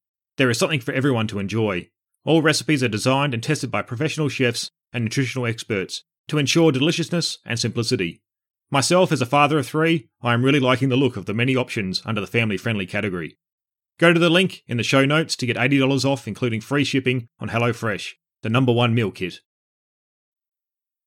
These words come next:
Have you been enjoying the series and want to show your support in some way? You can visit w w w dot casting through ancient greece dot com and click on the Support the Series button.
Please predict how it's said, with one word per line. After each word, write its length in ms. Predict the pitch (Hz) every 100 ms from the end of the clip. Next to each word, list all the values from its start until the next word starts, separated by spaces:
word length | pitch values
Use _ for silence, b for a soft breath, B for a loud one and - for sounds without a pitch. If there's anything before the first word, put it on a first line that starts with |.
| _ _ -
Have 120 | 175
you 100 | 185
been 140 | 180
enjoying 320 | 175 139 165
the 60 | 151
series 540 | - 143 160 165 -
and 120 | 113 139
want 120 | 139
to 60 |
show 160 | 123 131
your 120 | 131
support 400 | 120 120 127 131
in 80 | 127
some 240 | 139 127
way? 380 | 120 120 147 120 _ _ -
You 140 | 190
can 140 | 175 135
visit 280 | 131 120
w 240 | 131 135 147
w 240 | 143 135
w 380 | 123 120 98 98 -
dot 160 | 123 117
casting 380 | 139 139 127 120
through 200 | 120 120
ancient 260 | 123 143
greece 360 | 120 123 110 -
dot 240 | 131 110
com 340 | - 113 90 - _ _ 151
and 120 | 151
click 160 | 165
on 80 | 160
the 80 | 123
Support 320 | 117 117 123
the 60 | -
Series 320 | 117 113 107
button. 340 | 98 85 78